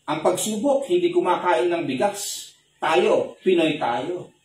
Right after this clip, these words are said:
kumakain ng bigas. Lilipas din yan, yung mga pagsubok na to. Not by our own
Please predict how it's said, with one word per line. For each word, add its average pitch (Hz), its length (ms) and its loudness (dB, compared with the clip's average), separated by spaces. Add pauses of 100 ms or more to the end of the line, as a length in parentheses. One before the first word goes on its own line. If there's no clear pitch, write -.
(140)
kumakain 135 560 -2
ng 123 180 -4
bigas. - 540 -10 (180)
Lilipas 208 560 -4
din 156 240 -4
yan, 165 220 -6
yung 139 100 -2
mga 139 220 -2
pagsubok 123 500 -8
na 117 160 -8
to. 123 220 -10 (1120)
Not 123 500 -4 (1120)
by 165 320 2
our 151 560 0
own 160 560 2